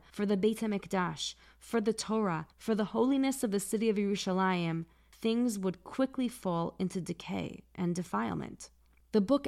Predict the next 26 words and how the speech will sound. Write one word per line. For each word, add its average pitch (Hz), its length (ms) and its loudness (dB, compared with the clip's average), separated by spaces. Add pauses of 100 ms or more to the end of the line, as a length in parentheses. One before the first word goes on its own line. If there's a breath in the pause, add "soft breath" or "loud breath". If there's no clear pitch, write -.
(120)
ends 277 340 4
with 208 260 0
an 208 60 0
incredibly 220 800 0
anticlimactic 214 1200 0
ending, 202 580 0
and 196 140 0
it 185 120 -4
forces 226 480 -4
us 180 180 -2
to 220 120 -2
debate. 226 440 0 (320 soft breath)
What 233 260 -4
answer 262 400 0
would 247 200 0
we 247 120 2
give 247 240 0
to 247 100 -2
Nehemiah's 233 500 0
prayer? 320 540 -4 (100)
Will 240 240 -2
we 277 220 4
remember 262 380 0
him 277 160 0
for 262 180 -2
good? 247 460 2